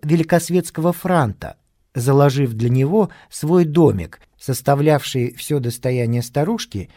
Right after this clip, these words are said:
и её недвижимой увечной дочери до внучки. Дом был заложен в пятнадцати тысячах, которые франт полностью взял с обязательством уплатить в самый короткий срок.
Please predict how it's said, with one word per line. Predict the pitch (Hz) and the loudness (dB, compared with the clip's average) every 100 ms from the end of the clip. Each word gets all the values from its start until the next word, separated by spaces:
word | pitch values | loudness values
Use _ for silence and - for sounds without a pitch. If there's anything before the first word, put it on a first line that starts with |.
| _ - | _ -8
и | 127 | -2
её | 143 156 | 2 2
недвижимой | 127 123 127 143 117 110 110 - | 0 -2 -2 -2 -2 -2 -4 -6
увечной | 120 120 120 - 117 | -6 -4 -4 -4 -4
дочери | 151 226 175 160 156 - - | -2 -2 -2 -2 -2 -4 -4
до | 143 170 | 0 2
внучки. | 143 107 - - 73 _ _ _ | 2 0 -6 -14 -18 _ _ _
Дом | 117 190 226 | 2 4 4
был | 202 | 4
заложен | 185 180 185 185 175 | 2 2 2 2 0
в | - | -2
пятнадцати | 170 175 180 180 - | -2 2 2 0 -4
тысячах, | 160 226 220 127 - 107 - - | -4 -2 -2 -2 -4 -8 -10 -2
которые | 143 156 156 151 | 0 4 4 4
франт | 143 196 233 170 - _ _ | 2 2 2 0 -8 _ _
полностью | - 190 190 175 - 143 | -2 2 4 2 0 -4
взял | 135 156 226 175 - _ | -2 2 2 0 -6 _
с | - | -2
обязательством | 143 147 143 180 170 156 - 160 170 | 0 2 4 4 2 -4 -2 -2 -2
уплатить | 139 147 143 180 - | -2 -2 0 -4 -8
в | |
самый | - 165 196 202 | -2 0 2 2
короткий | 180 135 131 143 - 127 | 0 0 2 0 -2 -8
срок. | - 92 78 - | -6 -8 -10 -14